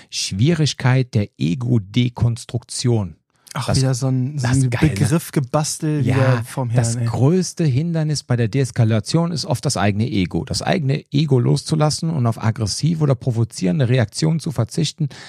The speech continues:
Speaker 1: ist eine Herausforderung, die jedoch entscheidend für die erfolgreiche Deeskalation ist. Ja, das stimmt, ne?
Speaker 2: Also ich, es ist, das ist, finde ich, auch wieder so ein Jein,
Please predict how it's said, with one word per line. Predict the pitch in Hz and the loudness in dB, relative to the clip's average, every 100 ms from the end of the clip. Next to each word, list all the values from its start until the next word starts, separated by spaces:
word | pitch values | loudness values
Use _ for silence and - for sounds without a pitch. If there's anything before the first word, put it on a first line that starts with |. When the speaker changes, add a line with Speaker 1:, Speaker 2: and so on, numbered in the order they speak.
| - _ - | -20 _ -2
Speaker 1:
ist | 170 - | -2 0
eine | 156 110 | 2 2
Herausforderung, | 98 131 156 156 147 123 | 2 2 2 2 2 2
die | 113 | 0
jedoch | 139 127 - _ | 0 0 -2 _
entscheidend | 110 101 - 131 180 143 | -4 -2 0 0 0 -2
für | - | -2
die | 120 | 0
erfolgreiche | 104 147 147 117 - | 0 0 0 0 -2
Deeskalation | 120 107 107 101 - 95 82 | -2 -2 0 -2 -2 -6 -6
ist. | 90 - | -4 0
Ja, | 98 | 2
das | 85 - | 2 2
stimmt, | 139 85 78 | 0 0 2
ne? | 95 117 - - - - | 2 2 -4 -16 -6 0
Speaker 2:
Also | 131 147 | 2 2
ich, | 139 170 | 0 -2
es | 143 | -2
ist, | 170 - - - 135 117 - - _ _ _ - - - | -2 -4 -8 -10 -8 -8 -12 -20 _ _ _ -20 -12 0
das | 135 | 2
ist, | 156 | 2
finde | - 160 | 0 0
ich, | 170 | 0
auch | 156 | 0
wieder | 165 135 | 2 2
so | 135 | 2
ein | 135 - - - _ - - _ - 247 247 | -2 -4 -18 -20 _ -20 -20 _ -20 -12 -6
Jein, | 135 151 160 139 120 | -2 0 0 0 -2